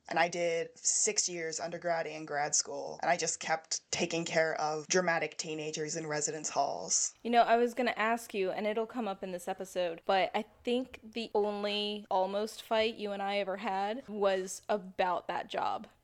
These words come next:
Speaker 1: Yes, it was.
Speaker 2: Because you had so many times where you just, you couldn't leave. You had to live there twenty-four seven. And I, I got salty about it, and I was trying to joke, but it didn't come out right, and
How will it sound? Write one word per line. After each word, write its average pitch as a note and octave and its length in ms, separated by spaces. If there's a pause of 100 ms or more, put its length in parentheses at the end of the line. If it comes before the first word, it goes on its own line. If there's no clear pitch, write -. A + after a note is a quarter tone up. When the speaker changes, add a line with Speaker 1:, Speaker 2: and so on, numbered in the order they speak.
(160)
Speaker 1:
Yes, G#3+ 500
it G3 180
was. F3+ 840 (160)
Speaker 2:
Because C#4 320
you B3 100
had A3 200
so A3 280
many A3+ 580
times G#3+ 600
where F#3+ 140
you F#3+ 220
just, B3+ 260 (400)
you C4+ 140
couldn't A#3 380
leave. A3 460
You A#3+ 140
had A#3 320
to A3+ 120
live A3 300
there F3 420
twenty-four A#3+ 640
seven. - 440 (120)
And F#3 420 (160)
I, F#3+ 360 (180)
I A3+ 100
got A#3 220
salty F#3+ 520
about F#3 320
it, F#3 240
and G3+ 140
I F#3+ 120
was G#3+ 300
trying F3 300
to A3 100
joke, F3+ 520
but F3+ 120
it F#3+ 140
didn't G#3+ 240
come F#3+ 220
out F3 260
right, F3 320
and E3+ 420